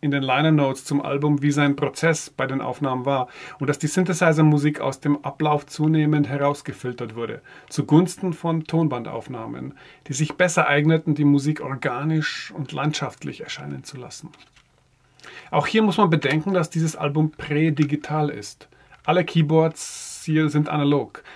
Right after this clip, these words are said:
alle Samples sind in Wirklichkeit Tonbandsnippets. Die Tüftelarbeit muss immens gewesen sein.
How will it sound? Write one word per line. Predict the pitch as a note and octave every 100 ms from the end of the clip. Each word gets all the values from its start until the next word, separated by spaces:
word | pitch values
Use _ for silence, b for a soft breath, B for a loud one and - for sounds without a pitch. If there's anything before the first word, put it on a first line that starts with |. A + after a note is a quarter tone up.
| B
alle | C3 D3
Samples | - D3+ D#3 F3
sind | D3+ D#3
in | D3+
Wirklichkeit | C#3+ E3+ D#3 - D3 -
Tonbandsnippets. | - E3+ E3 C3 A2+ - A#2+ - A2+ - - B B B B -
Die | D#3
Tüftelarbeit | G3 - F#3 D#3 D3+ D#3
muss | D#3 C#3+
immens | - C#3 C#3+ A#2
gewesen | - A#2 A#2 A#2
sein. | A2+ -